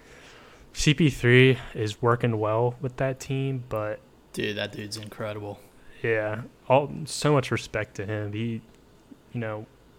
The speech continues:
Speaker 1: even if he, like, he pretty much just got traded to the, from the Rockets to the O K C for, like, you know,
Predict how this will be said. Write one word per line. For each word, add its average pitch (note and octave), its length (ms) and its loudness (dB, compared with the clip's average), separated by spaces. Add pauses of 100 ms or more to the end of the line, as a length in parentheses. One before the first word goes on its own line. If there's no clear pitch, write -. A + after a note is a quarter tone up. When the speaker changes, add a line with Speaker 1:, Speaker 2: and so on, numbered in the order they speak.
(160)
Speaker 1:
even C3+ 220 4
if B2 120 2
he, B2 260 2 (280)
like, A#2+ 260 -2
he - 220 -20
pretty D#3+ 160 4
much G#2+ 180 -4
just - 140 -8
got G#2 160 -2
traded G#2+ 420 0
to - 140 -8
the, G#2+ 140 -6
from A#2+ 200 -6
the G#2+ 100 -6
Rockets A#2 580 -6
to - 120 -6
the A2 320 -6
O B2+ 80 0
K B2 200 -4
C A#2+ 380 -4
for, A2+ 220 -8
like, G#2+ 340 -8
you A#2 60 -4
know, G#2+ 240 -8